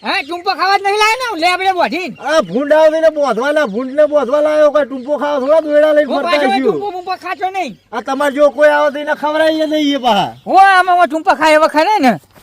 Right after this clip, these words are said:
Speaker 1: હાલો ને, હે ને, હું જાઉં. પાછો ટૂંપો બૂંપો ખાતો નહીં, એને જો ધ્યાન થાય ને તો તું અમને બીવડાવે હોય લેબડી.
Speaker 2: આ તો તમારે જો બોધીને ટૂંપા ખવડાવવા માટે જ રાખ્યું સ્પેશિયલ.
Speaker 1: એ આમાં તો થોડા ટૂંપા નહીં ખાવા. લે હેડા બોટ બજારમાં.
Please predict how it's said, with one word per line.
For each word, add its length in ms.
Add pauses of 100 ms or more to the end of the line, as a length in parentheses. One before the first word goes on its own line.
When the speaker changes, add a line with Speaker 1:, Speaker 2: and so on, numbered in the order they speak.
(240)
Speaker 1:
હાલો 320
ને, 120
હે 200
ને, 80
હું 220
જાઉં. 300 (320)
પાછો 260
ટૂંપો 320
બૂંપો 220
ખાતો 340
નહીં, 160
એને 120
જો 220
ધ્યાન 240
થાય 180
ને 60
તો 200 (280)
તું 180
અમને 280
બીવડાવે 480
હોય 100
લેબડી. 400 (460)
Speaker 2:
આ 60
તો 160
તમારે 400
જો 200
બોધીને 540
ટૂંપા 380
ખવડાવવા 320
માટે 280
જ 40
રાખ્યું 460
સ્પેશિયલ. 500 (340)
Speaker 1:
એ 40
આમાં 320
તો 80
થોડા 240
ટૂંપા 340
નહીં 120
ખાવા. 220
લે 120
હેડા 260
બોટ 180
બજારમાં. 500